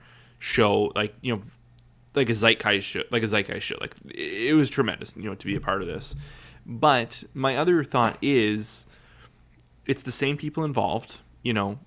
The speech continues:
the guy, it was a, the guy that wrote it, the director and all that, like, very, very potent storyteller.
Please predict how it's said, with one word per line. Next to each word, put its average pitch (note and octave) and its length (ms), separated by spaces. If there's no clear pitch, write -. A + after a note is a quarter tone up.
the B2 200
guy, B2+ 760
it - 80
was A#2 180
a, A2 140
the B2 100
guy C3 160
that C#3 120
wrote A2 260
it, G2+ 200
the G#2+ 60
director G#2+ 340
and G#2+ 80
all G2+ 140
that, G#2 140
like, G#2+ 100
very, A2 340
very G#2+ 240
potent A#2 320
storyteller. - 600